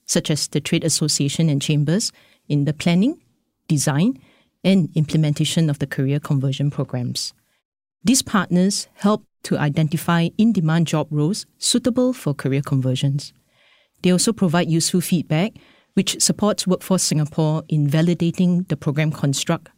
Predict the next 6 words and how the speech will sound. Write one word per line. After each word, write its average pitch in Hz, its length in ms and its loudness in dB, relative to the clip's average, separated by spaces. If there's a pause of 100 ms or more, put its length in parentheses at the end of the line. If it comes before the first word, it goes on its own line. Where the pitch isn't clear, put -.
(240)
and 208 300 2 (160)
training 156 320 2
requirements. 127 760 -4 (1040)
There 196 100 4
are 214 60 0
three 339 360 0